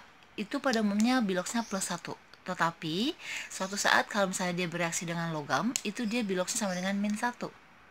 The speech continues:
Oke ya, sedangkan oksigen juga sama, oksigen itu pada umumnya dia min dua. Tetapi dia bisa juga menjadi min satu, bisa min setengah. Oke, tergantung dengan siapa dia bereaksi. Jadi ini di sini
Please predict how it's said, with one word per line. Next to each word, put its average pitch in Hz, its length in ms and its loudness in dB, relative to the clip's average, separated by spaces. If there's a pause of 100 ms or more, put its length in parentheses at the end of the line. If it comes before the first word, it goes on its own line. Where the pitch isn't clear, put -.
(320)
Oke 180 220 2
ya, 175 200 4 (400)
sedangkan 208 400 4
oksigen 254 400 2
juga 247 220 0
sama, 254 340 0
oksigen 190 400 -4
itu 262 160 -4 (240)
pada 175 240 0
umumnya 175 240 -2
dia 208 240 0
min 196 160 0
dua. 151 200 -2 (360)
Tetapi 226 320 -2
dia 277 240 2
bisa 233 160 -2
juga 202 320 0
menjadi 175 320 0
min 160 240 -4
satu, 226 440 -6 (440)
bisa 185 320 -4
min 233 160 4
setengah. 202 280 0 (360)
Oke, 196 480 -2
tergantung 170 400 0
dengan 175 240 -2
siapa 196 320 -4
dia 170 240 -2
bereaksi. 151 560 -4 (640)
Jadi 214 240 4
ini 254 80 6
di 233 80 2
sini 254 560 4